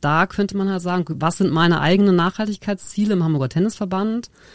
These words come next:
Wie können wir recycelbare Bälle nutzen? Also, dass das von den Verbänden getrieben wird, dass man halt auch von jedem Einzelnen diesen Druck spürt, dass sich was verändern muss.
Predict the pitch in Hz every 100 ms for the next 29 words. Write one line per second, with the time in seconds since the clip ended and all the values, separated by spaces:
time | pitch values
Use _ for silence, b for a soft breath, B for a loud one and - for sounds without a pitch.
0 | B B - 170 - 170 170 165 160 151
1 | 151 156 156 156 151 165 143 147 143 131
2 | 175 240 220 214 - - 214 226 220 160
3 | 160 156 - - 175 - - 185 175 175
4 | 165 151 190 196 190 - 190 190 175 185
5 | 190 185 156 156 151 147 139 143 - -
6 | - 127 165 170 160 175 175 160 190 220
7 | 202 190 190 190 165 156 175 226 - 202
8 | 190 170 170 - 156 - 156 208 214 196
9 | 196 202 -